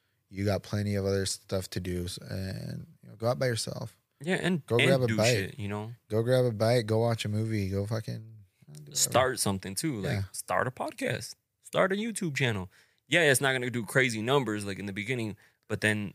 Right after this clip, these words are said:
Speaker 2: the more consistent you are, you know?
Speaker 1: Yeah.
Speaker 2: And then you'll realize
Speaker 1: I
Speaker 2: if you
Speaker 1: don't
Speaker 2: love it or
Speaker 1: even,
Speaker 2: not.
Speaker 1: I, with my show, man, I'm not even, I don't even hardly look at the numbers. Um, I feel like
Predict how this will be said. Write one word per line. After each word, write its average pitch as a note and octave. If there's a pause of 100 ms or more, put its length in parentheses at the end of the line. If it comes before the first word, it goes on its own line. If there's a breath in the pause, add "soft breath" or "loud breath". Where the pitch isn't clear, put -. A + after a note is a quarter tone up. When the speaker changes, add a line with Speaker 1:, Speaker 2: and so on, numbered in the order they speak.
(140)
Speaker 2:
the B1+
more G2
consistent G2+
you A#2+
are, B2+ (1000)
you G2
know? G2+ (140)
Speaker 1:
Yeah. F#2 (180)
Speaker 2:
And B2+
then C#3+
you'll C3+
realize C3
Speaker 1:
I C3+
Speaker 2:
if D3
you D3+
Speaker 1:
don't D3+
Speaker 2:
love C#3
it B2+
or B2+
Speaker 1:
even, A#2+
Speaker 2:
not. A#2
Speaker 1:
I, A2+
with A2+
my A#2+
show, A#2+
man, A#2+
I'm A#2
not G#2
even, F#2 (160)
I F#2+
don't F#2
even F2+
hardly F#2
look F2+
at G#2
the -
numbers. G2 (160)
Um, G2+ (880)
I G2
feel A#2
like G#2